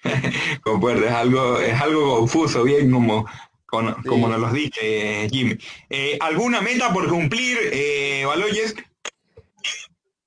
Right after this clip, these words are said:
Speaker 2: Ser campeón, la verdad no he sido campeón en ningún lado, siempre he quedado en segundo lugar, he perdido finales. Ser campeón y pues ojalá y sea acá, sería hermoso si fuera acá en el Perú.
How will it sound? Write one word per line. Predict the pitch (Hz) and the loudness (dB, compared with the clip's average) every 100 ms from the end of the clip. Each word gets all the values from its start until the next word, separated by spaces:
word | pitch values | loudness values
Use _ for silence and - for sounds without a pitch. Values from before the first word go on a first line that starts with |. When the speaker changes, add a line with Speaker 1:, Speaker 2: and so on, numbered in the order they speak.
| - - _ _ _ _ | -20 -20 _ _ _ _
Speaker 2:
Ser | - 147 - | -6 -6 0
campeón, | 180 - 139 147 135 | 0 0 -2 -2 -4
la | |
verdad | 123 117 127 | -6 -6 -8
no | 151 | -10
he | |
sido | 156 156 156 | -10 -10 -8
campeón | 139 127 127 | -12 -12 -12
en | 135 | -12
ningún | 127 127 127 | -12 -10 -4
lado, | 135 139 | -2 -2
siempre | 127 123 123 127 | -6 -12 -10 -12
he | |
quedado | 127 123 123 | -8 -6 -6
en | 123 | -10
segundo | 110 113 117 | -14 -12 -12
lugar, | 113 101 117 120 | -10 -8 -6 -8
he | |
perdido | 117 117 117 117 | -8 -10 -10 -18
finales. | 113 98 110 120 113 110 _ _ _ _ _ _ | -20 -16 -14 -14 -16 -20 _ _ _ _ _ _
Ser | - 135 | -10 -8
campeón | - 156 - 113 117 147 135 | 0 0 0 -4 -2 -2 -4
y | 117 | -14
pues | 107 110 107 | -12 -12 -10
ojalá | 117 110 107 123 | -8 -6 -4 -6
y | |
sea | 123 131 127 | -6 -4 -4
acá, | 123 131 110 104 _ _ | -4 -6 -6 -14 _ _
sería | - 110 117 | -18 -12 -8
hermoso | 120 127 139 123 | -8 -6 -8 -10
si | 117 | -14
fuera | 120 120 | -8 -8
acá | 120 | -8
en | 120 | -10
el | 113 | -10
Perú. | 104 104 | -12 -12